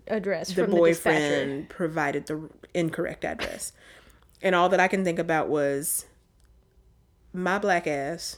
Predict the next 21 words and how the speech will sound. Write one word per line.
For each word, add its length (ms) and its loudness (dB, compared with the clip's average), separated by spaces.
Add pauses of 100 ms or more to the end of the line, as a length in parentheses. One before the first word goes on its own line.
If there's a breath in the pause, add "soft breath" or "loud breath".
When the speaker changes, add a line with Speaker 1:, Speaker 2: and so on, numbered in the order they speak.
(100)
Speaker 2:
is 160 -6
in 120 -2
this 160 -6
house. 400 -12 (240)
They 160 0
have 200 0
the 100 -2
wrong 260 2
address. 600 -4
If 220 -4
this 180 -2
is 120 -2
something 360 -2
they 120 2
consider 440 -4
to 60 -4
be 160 -4
an 80 -6
escalated 720 -4 (160)
domestic 480 -2
dispute, 540 -4